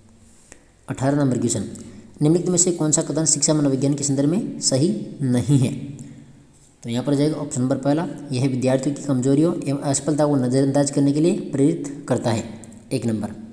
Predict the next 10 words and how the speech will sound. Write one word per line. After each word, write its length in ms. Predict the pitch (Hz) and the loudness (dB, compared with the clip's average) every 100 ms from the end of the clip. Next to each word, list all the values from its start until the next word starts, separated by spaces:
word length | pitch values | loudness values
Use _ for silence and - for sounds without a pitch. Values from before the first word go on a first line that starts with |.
| - - - - - - - - - - _ - | -18 -20 -20 -20 -20 -20 -20 -20 -20 -20 _ -4
उन्नीस 240 | 127 127 | 0 2
नंबर 180 | 147 139 | 4 2
क्वेश्चन 220 | 135 - | 2 0
है, 180 | 151 165 - - - - | 0 0 -4 -12 -14 -10
सूची 300 | - 143 170 | -4 -2 -2
एक 560 | 160 143 139 - - - | 0 0 0 -6 -12 -4
को 100 | 170 | -2
सूची 300 | 170 147 165 | 0 0 0
दो 140 | 131 | 2
से 400 | 131 196 220 - | 2 2 -2 -8